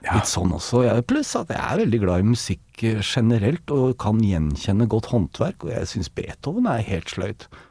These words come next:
Speaker 1: Ja, <laughs> jeg er helt enig. Innom Beethoven, eh, innimellom, ja.
Speaker 2: Åh, soundtracket til Clockwork Orange.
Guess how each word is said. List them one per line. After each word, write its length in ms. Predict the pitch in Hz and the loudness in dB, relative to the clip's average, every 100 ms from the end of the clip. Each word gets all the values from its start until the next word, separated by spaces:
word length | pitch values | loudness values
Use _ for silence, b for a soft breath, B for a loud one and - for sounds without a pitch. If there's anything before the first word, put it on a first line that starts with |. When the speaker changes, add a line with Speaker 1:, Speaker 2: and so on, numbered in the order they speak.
| B - | B -2
Speaker 1:
Ja, 160 | 107 123 - | 0 0 0
<laughs> 120 | 180 | -2
jeg 220 | 226 247 214 | 0 0 0
er 100 | - - | -2 -2
helt 280 | 120 - | -4 -2
enig. 420 | 170 120 120 151 147 B B B B | 2 2 2 0 -4 B B B B
Innom 500 | 170 123 98 101 117 | -2 2 4 4 4
Beethoven, 520 | 107 82 95 95 110 110 | 4 2 2 2 2 2
eh, 300 | 110 104 107 | 2 2 2
innimellom, 420 | 95 90 90 101 | 2 2 2 2
ja. 140 | 92 98 | 2 2
Speaker 2:
Åh, 140 | 127 - B B | 0 -6 B B
soundtracket 680 | - - 95 87 107 95 - | -8 0 0 0 -2 -4 -4
til 100 | 104 | -6
Clockwork 420 | - 92 87 87 | -2 -4 -2 -4
Orange. 360 | 85 80 113 | -2 -4 -6